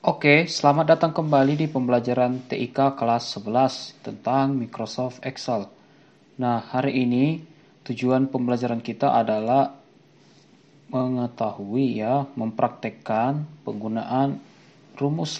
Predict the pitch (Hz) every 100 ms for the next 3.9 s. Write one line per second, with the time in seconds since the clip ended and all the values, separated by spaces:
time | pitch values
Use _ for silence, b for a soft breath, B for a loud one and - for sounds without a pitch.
0 | 147 147 160 156 156 104 - - - 113
1 | 113 - 113 117 151 - 113 98 117 139
2 | 131 - 117 107 104 113 131 139 107 113
3 | 117 120 113 - 123 110 110 107 101